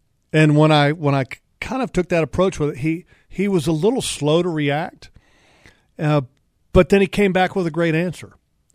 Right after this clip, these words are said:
He said, "Look, we have, we're gonna have some tools, the multiple draft picks that we're gonna have in each round.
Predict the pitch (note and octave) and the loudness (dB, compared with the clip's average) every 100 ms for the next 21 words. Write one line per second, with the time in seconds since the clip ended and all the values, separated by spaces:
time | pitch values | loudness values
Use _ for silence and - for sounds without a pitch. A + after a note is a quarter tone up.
0 | - C#3+ D#3+ C3+ E3 - D3 E3+ D#3 D#3+ | -8 -4 -2 0 0 0 0 2 2 0
1 | D#3 C3+ D#3+ F3 D3 D3+ - C3+ - D3+ | 0 0 0 2 2 0 -2 -6 -2 0
2 | D3 C#3+ C#3 - _ _ _ _ _ _ | 0 -2 -8 -16 _ _ _ _ _ _
3 | _ - B2+ C#3 C3+ B2+ A#2 D3 D#3 - | _ -4 0 2 0 -4 -4 0 -2 -2
4 | D#3 D#3 D#3 - D#3 C#3+ B2+ C3+ C3 A#2 | -2 0 -2 -12 -10 -6 -2 -2 -2 -4
5 | A#2+ - D3 D3+ D3 C#3+ C3 | -6 -6 -4 -2 0 -2 -4